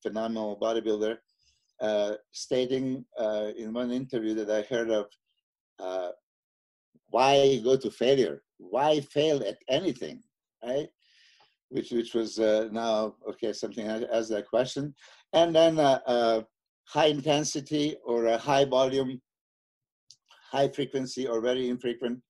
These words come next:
You know, so of course, uh, when, when you're young, you, you try to do with the, your logic. And my logic was more is better. So I train, uh, you know, four or five hours a day.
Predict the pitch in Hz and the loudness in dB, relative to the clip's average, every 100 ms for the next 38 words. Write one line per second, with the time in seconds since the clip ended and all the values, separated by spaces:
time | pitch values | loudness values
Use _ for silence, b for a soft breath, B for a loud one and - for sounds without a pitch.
0 | B B B B 151 143 143 156 147 180 | B B B B -4 -2 2 0 4 2
1 | 170 151 139 139 131 135 131 135 127 127 | 2 2 2 2 0 0 -2 0 2 4
2 | 135 160 160 127 127 123 120 - 139 127 | 2 0 -4 -4 0 0 -2 -2 -2 -2
3 | - 117 117 131 117 107 107 107 107 _ | -4 -8 -6 -4 -4 0 2 2 0 _
4 | _ 147 202 127 120 123 127 - 123 120 | _ 0 2 4 2 0 -6 -6 -6 -4
5 | 143 139 143 135 - 117 113 - _ _ | 0 0 0 -4 -4 -4 -6 -12 _ _
6 | 127 139 127 - 113 104 80 - _ _ | -2 0 0 2 2 2 -4 -12 _ _
7 | _ - 120 123 - 156 151 139 - 123 | _ -4 -2 -2 -2 -4 -4 -8 -6 -4
8 | 113 117 117 _ - 139 139 139 135 135 | -4 -6 -10 _ 0 2 4 4 2 4
9 | 127 120 110 98 92 110 127 | 4 2 0 -8 -4 -2 -2